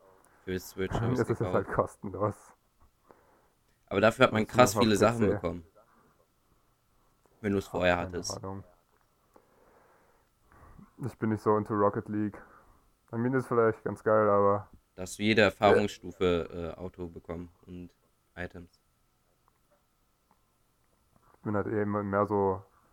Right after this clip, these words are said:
Speaker 2: R-P-G-Player.
Speaker 1: Ich bin der
Speaker 2: Viel
Speaker 1: absolut
Speaker 2: besser.
Speaker 1: nicht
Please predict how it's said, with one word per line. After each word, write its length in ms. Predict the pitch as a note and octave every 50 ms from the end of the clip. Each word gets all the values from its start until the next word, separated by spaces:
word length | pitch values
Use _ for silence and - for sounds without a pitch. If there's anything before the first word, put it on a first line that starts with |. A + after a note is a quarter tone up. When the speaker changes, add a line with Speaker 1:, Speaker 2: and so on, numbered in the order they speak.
| _ _ _ _ _ _ _ -
Speaker 2:
R-P-G-Player. 1500 | A2+ G#2 G2 - - G#2+ F#2 - - G#2 G2+ G#2 G#2+ G#2 - _ _ _ - - G#2+ G2+ G2 G2+ G2+ G2+ G#2 G#2+ A2 - _ _ _ _ _ _ _ _ _ _ _ _ _ _ _ _ -
Speaker 1:
Ich 220 | - - - -
bin 300 | - G2 G2 G2 F#2+ F#2
der 180 | F2 F2 F#2 F#2
Speaker 2:
Viel 100 | F2 G2
Speaker 1:
absolut 240 | F#2+ F#2 G#2+ G2+ - -
Speaker 2:
besser. 100 | - F#2+
Speaker 1:
nicht 180 | G#2+ A2 -